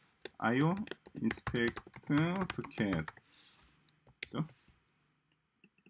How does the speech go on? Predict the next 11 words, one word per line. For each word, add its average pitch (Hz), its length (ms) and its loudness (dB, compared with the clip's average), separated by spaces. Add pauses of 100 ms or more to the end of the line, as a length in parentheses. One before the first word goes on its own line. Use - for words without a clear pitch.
(720)
소켓이고 - 1120 2
여기 131 180 4
어디냐니까 123 880 4 (100)
지금 123 180 0
조인이잖아요. 127 720 8 (1000)
튜브 - 200 -6
채널에 107 680 2 (1900)
조인 135 300 8
펑션의 123 1120 0 (180)
소켓. - 420 -4 (1500)
그죠? 156 240 -2